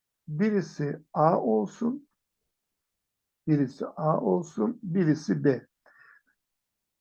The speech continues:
Peki A iki santimetre uzatılmış, B de dört santimetre uzatılınca bir kare elde edilmiş. Ve bu karenin alanı şuymuş.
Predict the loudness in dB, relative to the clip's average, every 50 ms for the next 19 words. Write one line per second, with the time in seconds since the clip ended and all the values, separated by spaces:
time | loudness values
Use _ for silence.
0 | _ 0 0 0 2 2 2 4 4 2 2 -2 -6 _ _ _ -4 0 0 2
1 | 2 0 -2 -4 -8 _ _ -8 -8 -4 -2 -2 -2 0 2 2 4 4 2 0
2 | 0 0 0 0 0 -2 -2 0 0 2 2 2 2 0 0 0 -4 -4 -2 -2
3 | -2 -4 -6 -6 -10 _ 0 4 6 6 6 4 2 0 2 4 4 4 4 2
4 | 0 0 0 0 0 -2 -4 -4 -4 -4 -4 -4 -6 -4 -2 -2 2 4 4 2
5 | 2 0 0 2 2 2 2 0 -2 -4 -6 -8 _ _ _ _ _ _ _ _
6 | _ -4 0 0 0 0 -2 -10 _ -14 -6 -2 0 2 2 2 2 2 -2 -4
7 | 0 2 2 2 4 2 2 2 2 -2 -2 -6 -8 -10 -14 -18 _ _ -20 -20
8 | -20 _ _ _ _ _ _ _ _ _ _ _ _ _ _ _ _ _ _ _
9 | _ -2 4 4 4 4 4 0 0 -2 -2 0 2 4 4 6 6 4 2 0
10 | -2 -6 0 4 6 6 6 6 4 2 0 0 -2 -2 -6 _ _ _ _ _
11 | _ _ _ _ _ _ -18 -6 -2 0 0 0 -2 -8 -18 _ -20 -20 -20 -20
12 | _